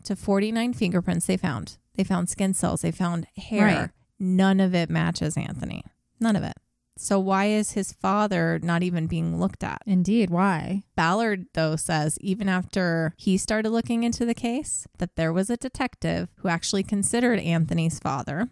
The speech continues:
Speaker 2: Okay.
Speaker 1: as a more plausible suspect in the beginning and started to investigate him, but it was shut down,
Speaker 2: <laughs>
Speaker 1: which is not suspicious at all. The other big one is the shoes.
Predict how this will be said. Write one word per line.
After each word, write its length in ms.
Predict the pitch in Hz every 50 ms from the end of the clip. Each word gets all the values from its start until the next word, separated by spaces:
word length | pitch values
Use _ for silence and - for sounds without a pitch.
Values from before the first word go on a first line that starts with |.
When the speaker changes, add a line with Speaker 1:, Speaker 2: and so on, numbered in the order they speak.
| _ -
Speaker 2:
Okay. 520 | 175 165 156 165 170 156 156 156 170 196 214 - _ _ _ _
Speaker 1:
as 160 | 190 180 175
a 40 | 180
more 200 | 175 180 175 175
plausible 500 | - - - 165 160 170 - - 202 214
suspect 560 | - - 240 240 - - - 185 180 - - - _
in 140 | 202 190 196
the 80 | 208
beginning 520 | 196 226 214 233 233 208 190 180 175 185 170
and 140 | 180 175
started 320 | - - 180 165 170 175 170
to 100 | - 196
investigate 560 | 190 202 202 214 208 - - 185 180 165 170
him, 100 | 180 175 175
but 100 | 170 -
it 100 | - -
was 100 | 165 165
shut 320 | - - - - - -
down, 320 | - - 76 - - - - - - - -
Speaker 2:
<laughs> 220 | 202 - - - _
Speaker 1:
which 180 | 190 175 -
is 140 | 170 160 -
not 160 | 175 - - - -
suspicious 580 | - - 190 170 - - - - - - - -
at 80 | 156 -
all. 220 | - - 196 202 - _ _ _ _ _ _ _
The 120 | 220 214
other 200 | 220 233 262 262
big 240 | 240 - 214 202 202
one 420 | 208 175 160 151 143 147 170 185 - _ _ -
is 140 | 226 202 -
the 100 | - 214
shoes. 600 | - - - - 202 160 - - 190 - -